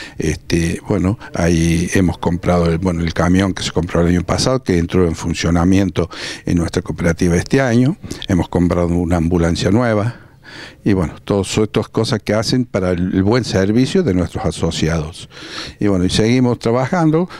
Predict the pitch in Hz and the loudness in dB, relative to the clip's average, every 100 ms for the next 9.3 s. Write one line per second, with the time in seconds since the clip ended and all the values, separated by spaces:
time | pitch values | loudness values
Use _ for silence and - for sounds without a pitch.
0 | - 101 101 - 104 92 95 92 101 95 | -4 0 0 0 -4 -2 -2 0 0 -2
1 | 92 90 90 92 - 92 95 113 127 - | -2 -2 -2 -2 -2 -2 0 2 0 -2
2 | 90 87 - 95 - 143 110 98 95 92 | -2 -2 -2 -4 0 0 0 -4 -2 0
3 | 98 110 113 98 - 113 104 98 95 98 | 2 2 0 -2 -2 -2 0 0 0 0
4 | 101 110 101 - - - - - - 139 | 0 0 -2 -6 -20 -16 -14 -8 0 2
5 | 127 101 - 92 87 101 95 82 - 90 | 4 2 2 0 0 0 -4 -4 -2 0
6 | 87 - 90 - 101 135 135 147 139 92 | 0 -2 -4 0 0 0 0 0 0 -2
7 | 82 80 80 - - - - - - - | -2 -4 -4 -6 -10 -14 -20 -20 -20 -20
8 | - - - - 85 95 85 - 95 120 | -20 -18 -10 -2 2 4 2 2 4 4
9 | 110 90 | 2 0